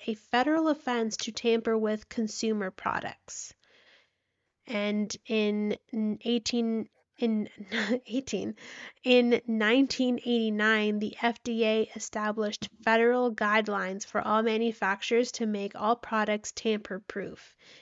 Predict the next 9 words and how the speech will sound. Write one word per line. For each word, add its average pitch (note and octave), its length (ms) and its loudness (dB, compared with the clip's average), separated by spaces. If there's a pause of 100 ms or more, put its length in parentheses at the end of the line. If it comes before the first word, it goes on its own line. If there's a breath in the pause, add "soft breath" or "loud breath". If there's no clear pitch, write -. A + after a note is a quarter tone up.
(140 loud breath)
And G3 460 -6
like G3+ 160 0
I G#3 80 -2
said, F#3+ 200 -4
it's G3+ 160 -6
now G#3+ 220 2
the A3 140 2
reason G#3+ 360 -2
why G3+ 320 -4